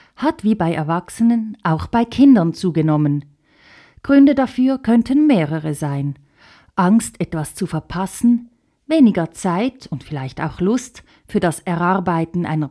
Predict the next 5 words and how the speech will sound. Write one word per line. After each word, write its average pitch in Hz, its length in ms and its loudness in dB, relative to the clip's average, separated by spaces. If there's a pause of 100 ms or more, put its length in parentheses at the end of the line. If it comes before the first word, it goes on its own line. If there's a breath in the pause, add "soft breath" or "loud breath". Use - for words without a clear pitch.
Prätestwahrscheinlichkeit 220 1600 -4
und - 180 -14
damit 165 420 -4
der 160 160 -4
Indikation, 170 1000 -2